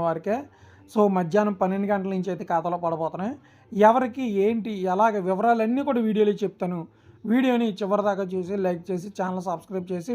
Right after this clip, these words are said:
డిస్క్రిప్షన్లో WhatsApp ఛానల్ ఉంటుంది, అందులో వెంటనే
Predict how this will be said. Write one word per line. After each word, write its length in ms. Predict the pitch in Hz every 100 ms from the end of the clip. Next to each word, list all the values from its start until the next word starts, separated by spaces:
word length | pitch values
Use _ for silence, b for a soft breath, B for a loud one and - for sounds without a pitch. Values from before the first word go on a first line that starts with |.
| 180
డిస్క్రిప్షన్లో 520 | 185 - 214 - 214 185
WhatsApp 300 | 175 175 190 202
ఛానల్ 200 | 180 170
ఉంటుంది, 220 | 165 220 - b b b b
అందులో 320 | 180 220 277 339 208
వెంటనే 260 | 202 202